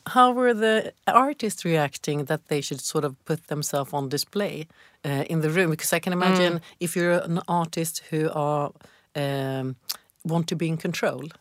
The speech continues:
Speaker 2: Yeah.
Speaker 1: that would be really scary. And if you used to be in your closed, uh, room as an atelier, how do they react?
Speaker 2: Yeah, I'm, not all artists are interested in that. Not all artists are interested in working with other people,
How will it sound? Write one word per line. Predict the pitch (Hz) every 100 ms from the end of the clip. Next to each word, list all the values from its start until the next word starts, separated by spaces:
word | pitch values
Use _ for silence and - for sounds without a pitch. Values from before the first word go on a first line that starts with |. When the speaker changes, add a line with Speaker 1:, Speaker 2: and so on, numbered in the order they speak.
| _
Speaker 2:
Yeah. | 180 170 156
Speaker 1:
that | 151 151 160
would | 151
be | 156
really | 143 151 160
scary. | - 220 202 135 147 - - -
And | 160
if | 160
you | 170 156 -
used | 156 160 -
to | 160
be | 160 151
in | 151
your | 147
closed, | - 156 147 143 -
uh, | 151 139
room | 151 160
as | 151 143
an | 156
atelier, | 160 - 131 - - -
how | - 196
do | 208
they | 285 285
react? | 190 123 120 - -
Speaker 2:
Yeah, | 208 196 180 -
I'm, | 185 190 202
not | 214 -
all | 190 185
artists | 175 170 160 -
are | 151 147
interested | 151 143 - - 143
in | 135 139
that. | 135 131 - - - _ _ _ _ _ _ _
Not | 165 147
all | 143
artists | 139 135 135
are | 143
interested | 135 151 -
in | 139
working | 135 135 139
with | 131
other | 135
people, | 139 135 - 147 139